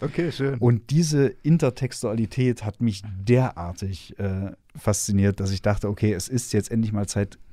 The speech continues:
Speaker 2: Heinrich von Kleist richtig zu lesen. Und dann bin ich auf die Prosa gekommen und ich war wirklich elektrisiert, weil ich habe sofort verstanden, warum Kleist einer der absoluten Lieblingsautoren von Franz Kafka war.
Speaker 1: Mhm.
Speaker 2: Das kann man auch am Kohlhaas sehr gut,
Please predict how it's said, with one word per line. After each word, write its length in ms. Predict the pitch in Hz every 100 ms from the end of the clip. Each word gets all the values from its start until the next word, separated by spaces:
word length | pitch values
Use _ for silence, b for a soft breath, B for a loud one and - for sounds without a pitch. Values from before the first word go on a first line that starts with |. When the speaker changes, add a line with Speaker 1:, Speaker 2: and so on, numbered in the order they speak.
| 104
Speaker 2:
Heinrich 300 | 104 110 -
von 160 | 101
Kleist 500 | - 98 110 - - - - - _ -
richtig 420 | 104 127 - 110
zu 120 | -
lesen. 440 | 98 98 101 117 B B B B B B B -
Und 160 | - 113
dann 240 | 117 123
bin 160 | 120 120
ich 80 | 117
auf 80 | -
die 80 |
Prosa 380 | 107 110 123 117
gekommen 360 | 107 101 113 107
und 120 | 101
ich 80 | 92
war 120 | 101
wirklich 280 | 107 110 95
elektrisiert, 680 | 104 107 - 110 95 113 107
weil 100 | 101
ich 80 | 101
habe 140 | 101
sofort 480 | 107 90 - 117 -
verstanden, 680 | 113 - 98 98 104 101 101
warum 460 | 95 90 101 104 -
Kleist 480 | - 92 95 104 -
einer 220 | 92 98
der 140 | 92 -
absoluten 480 | 101 - 98 92 90
Lieblingsautoren 720 | 107 107 - 92 - 98 101
von 180 | 95 90
Franz 260 | 95 92
Kafka 380 | - - - 92
war. 200 | 92 98
Speaker 1:
Mhm. 120 | 123
Speaker 2:
Das 160 | 117 156
kann 140 | 113
man 80 | 120
auch 120 | 104
am 80 | 98
Kohlhaas 500 | - 123 139 135 135
sehr 180 | 110 117
gut, 320 | 113 127 -